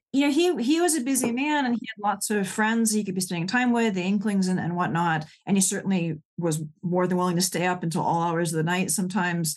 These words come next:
you know, talking with them. But to hurry home to make sure he could, you know, say goodnight to his younger children, that says something about his priorities.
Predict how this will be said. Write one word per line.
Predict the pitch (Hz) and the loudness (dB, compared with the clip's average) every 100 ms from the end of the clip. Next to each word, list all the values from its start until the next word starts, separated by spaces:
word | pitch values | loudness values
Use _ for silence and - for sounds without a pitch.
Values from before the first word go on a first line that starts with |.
| - - - | -10 -18 -2
you | 170 | 0
know, | 160 | 2
talking | 214 220 214 | 2 2 2
with | 190 | 2
them. | 180 175 170 165 - _ _ - | 2 0 0 -4 -10 _ _ -8
But | 190 247 233 - | -2 0 0 0
to | 254 | 2
hurry | 220 302 285 | 2 2 2
home | 269 294 214 180 180 | 2 4 2 0 -2
to | - | -2
make | 202 190 | 0 0
sure | - | 0
he | 233 214 | 0 2
could, | 214 185 156 - - | 0 -2 -4 -12 -2
you | 208 | 2
know, | 175 | 2
say | 170 220 | 2 0
goodnight | 196 175 175 185 | -2 -4 -2 -2
to | 196 | 0
his | 190 165 | 0 0
younger | 180 185 165 | -2 -2 -2
children, | 156 311 233 160 151 156 - _ _ _ _ - | -4 -4 -2 0 2 0 -4 _ _ _ _ -2
that | 453 - | -2 0
says | 277 311 349 | -2 -2 -2
something | 339 240 | -2 0
about | 185 | 0
his | 156 | -2
priorities. | 151 - 180 208 160 151 - - | -4 -2 0 0 0 -2 -4 -6